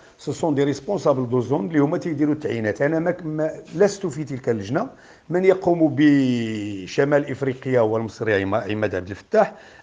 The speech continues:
أما أنا ونائب الرئيس اللي هو ليم فنحن مكلفون بالتطوير، ببرامج التطوير، ببرامج التدريب، بالأشياء التي يج-، ي-، يجب أن يقوم بها الحكام، سواء الحكام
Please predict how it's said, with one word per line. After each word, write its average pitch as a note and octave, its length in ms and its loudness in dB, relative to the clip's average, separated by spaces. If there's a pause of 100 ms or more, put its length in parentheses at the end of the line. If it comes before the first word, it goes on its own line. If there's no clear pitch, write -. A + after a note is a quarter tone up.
أما E3+ 360 4
أنا D#3+ 180 6
ونائب D3+ 460 4
الرئيس C3+ 380 2
اللي C3 140 0
هو A#2+ 160 4
ليم C#3 200 0
فنحن F#3 300 -4
مكلفون C#3 560 -2
بالتطوير، D#3 540 0 (420)
ببرامج D3+ 640 8
التطوير، F3+ 460 2
ببرامج D3 540 2
التدريب، B2+ 640 0 (380)
بالأشياء D#3 1200 2
التي D#3 300 2
يج-، C#3+ 300 -4
ي-، D3 240 -2
يجب C3+ 320 -2
أن C3 60 -2
يقوم C3 380 -6
بها A#2 160 -2
الحكام، D3 480 -6 (460)
سواء D3 400 4
الحكام C#3+ 600 0